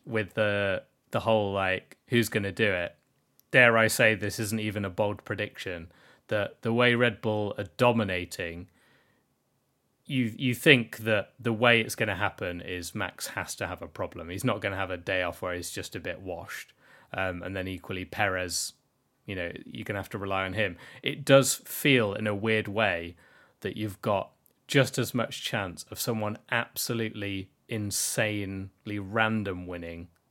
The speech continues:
as Hamilton, Leclerc, Russell, or whatever, because you're, you're waiting for that crazy race. It's a little bit like, you know, the Mercedes dominance, and then when, you know, Gasly won that race for AlphaTauri, because it's like,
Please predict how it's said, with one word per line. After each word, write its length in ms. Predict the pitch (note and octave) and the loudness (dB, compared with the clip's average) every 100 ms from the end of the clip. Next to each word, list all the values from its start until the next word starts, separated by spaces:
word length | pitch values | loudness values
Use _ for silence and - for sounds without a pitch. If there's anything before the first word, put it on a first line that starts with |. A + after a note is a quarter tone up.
| _ - | _ -2
as 400 | G#2 - - - _ - | -2 -2 -6 -8 _ -16
Hamilton, 720 | - G#2+ F#2+ F2 F#2+ E2+ E2 - | -8 -6 -6 -6 -8 -10 -12 -10
Leclerc, 600 | G#2 - G2+ F#2+ F2+ F2 | -8 -6 -6 -4 -4 -6
Russell, 500 | F#2+ F#2+ - G2 F2 E2+ | -6 -6 -6 -8 -8 -8
or 140 | F#2+ | -8
whatever, 280 | F#2+ G2+ F#2+ | -6 -6 -8
because 680 | E2 A2 - C3 F2 F2 - - _ _ - | -8 -4 2 2 2 -4 -8 -12 _ _ -10
you're, 240 | A2 G2+ - _ | -6 -6 -8 _
you're 220 | - G#2+ G2 | -6 -6 -4
waiting 320 | G#2+ A#2+ A2+ G#2+ | 0 2 2 -4
for 60 | |
that 160 | G#2+ G2+ | -6 -4
crazy 260 | A2+ G2+ | -4 0
race. 160 | A2 G#2 | 0 -2
It's 120 | A2+ | -2
a 40 | C3 | 2
little 160 | D3+ | 2
bit 120 | B2 A2 | 2 2
like, 180 | G#2+ | 0
you 60 | B2+ | 0
know, 100 | A#2 | 0
the 100 | G#2+ | 0
Mercedes 460 | G#2+ - A2+ G2 G2 | -4 -2 -2 -2 -4
dominance, 540 | G2 F2+ F2 E2+ - | -6 -6 -8 -12 -10
and 120 | F#2+ | -8
then 240 | F#2+ F#2 F#2 | -6 -6 -6
when, 360 | G2 F#2 F2+ - _ _ _ | -6 -6 -10 -16 _ _ _
you 100 | - | -6
know, 80 | G2+ | -6
Gasly 520 | F2 - G#2+ G#2 G2 | -2 2 2 2 -6
won 180 | F2+ F#2 | -6 -6
that 120 | F2+ F2 | -6 -6
race 180 | F#2+ | -8
for 80 | - | -6
AlphaTauri, 580 | F#2+ E2+ - A2+ G2+ F2+ | -8 -8 -8 -4 -2 -4
because 220 | G2+ A2 | -8 -10
it's 180 | G2+ - | -10 -6
like, 200 | G2+ F#2+ | -6 -6